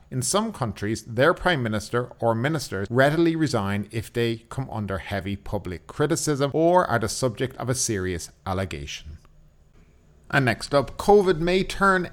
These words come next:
endemic disease in Thailand by early July, says the ministry. The Public Health Ministry reckons the covid nineteen situation will improve enough to be considered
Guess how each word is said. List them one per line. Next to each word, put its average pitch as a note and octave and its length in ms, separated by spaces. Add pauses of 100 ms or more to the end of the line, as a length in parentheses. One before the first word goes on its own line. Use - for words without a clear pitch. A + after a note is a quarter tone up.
endemic D#3+ 640
disease G2+ 500
in G2+ 140
Thailand C#3+ 480
by D3+ 160
early F3 300
July, F#3 480
says G#2 320
the F#2+ 100
ministry. G#2 600 (720)
The D3 140
Public F3 420
Health C3+ 240
Ministry B2+ 480
reckons C3+ 420
the C3 140
covid F#3 360
nineteen A2 420
situation G2 760 (340)
will F#3 140
improve A3+ 400
enough C#3 320
to B2+ 80
be A#2+ 80
considered D#3+ 560